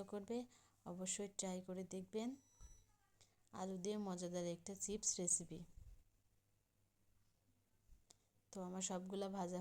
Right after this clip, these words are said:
হয়ে গেছে, আর দেখুন কত সুন্দর একটা কালার আসছে, দেখতেও অনেক মজার, অনেক ক্রিসপি। তো আপনারা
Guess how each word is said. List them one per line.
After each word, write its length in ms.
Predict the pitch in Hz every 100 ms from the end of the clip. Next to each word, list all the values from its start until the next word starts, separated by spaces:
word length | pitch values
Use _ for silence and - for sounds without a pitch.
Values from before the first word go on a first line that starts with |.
| 185
হয়ে 160 | 175
গেছে, 280 | 175 190 240 254 254 170
আর 80 | 170 175
দেখুন 220 | 170 190 196
কত 120 | 190 185
সুন্দর 220 | - 185 190 190
একটা 140 | 196 190
কালার 260 | 180 175 185
আসছে, 240 | 190 - 233 247 - - - - -
দেখতেও 460 | 190 190 - 214 202 196
অনেক 180 | 202 196 196
মজার, 320 | 196 208 208 208 202
অনেক 240 | 208 220 -
ক্রিসপি। 440 | 190 - - 226 254 277 - _ - - _ - - _ -
তো 60 | 196
আপনারা 340 | 190 190 190